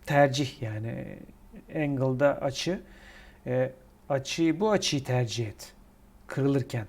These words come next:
dediğimizi farz edelim. Tekrar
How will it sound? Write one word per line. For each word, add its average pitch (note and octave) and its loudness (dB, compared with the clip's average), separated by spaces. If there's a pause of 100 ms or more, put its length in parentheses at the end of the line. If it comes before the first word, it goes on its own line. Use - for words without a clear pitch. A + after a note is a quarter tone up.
(1120)
dediğimizi A#2+ -4
farz G#2+ -8
edelim. A2 -8 (1080)
Tekrar C3+ -4